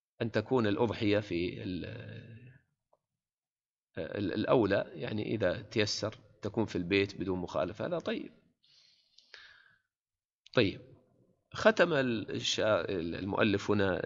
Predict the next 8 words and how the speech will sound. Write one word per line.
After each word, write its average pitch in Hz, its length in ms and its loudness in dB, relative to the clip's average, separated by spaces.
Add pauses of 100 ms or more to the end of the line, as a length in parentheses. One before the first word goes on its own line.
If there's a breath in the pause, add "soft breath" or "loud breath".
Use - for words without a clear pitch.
(220)
بهذا 101 360 2
الفرع، 101 380 4
قال: 117 460 6 (340 loud breath)
"لو 139 180 6
وهب 190 420 8
غنيا 160 540 6
من 135 200 4
الأضحية 104 680 2